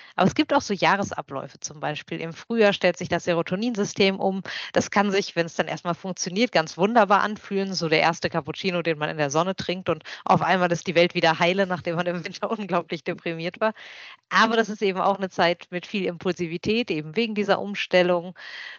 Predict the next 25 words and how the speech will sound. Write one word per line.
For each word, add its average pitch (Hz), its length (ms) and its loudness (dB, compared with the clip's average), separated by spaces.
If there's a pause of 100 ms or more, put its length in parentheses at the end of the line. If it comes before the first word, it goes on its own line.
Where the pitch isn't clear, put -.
(280)
Dann 165 200 2
haben 185 160 -2
wir 175 80 4
so 170 180 2
im 165 180 -2
Sommer 185 320 0
bis 165 180 -10
Herbst 233 420 2
ein 196 40 -14
bisschen 190 280 -8
Sexualhormone, 196 840 2
die 180 120 -2
auch 175 100 -2
ansteigen 170 480 0 (360)
und 180 500 0
im 185 180 -4
Winter 220 260 2
dann 175 180 0
allein 156 280 0
durch 165 200 -6
die 175 80 -10
Dunkelheit 170 600 0 (340)
wieder 175 300 4
viel 175 320 -4
Melatonin. 151 580 -2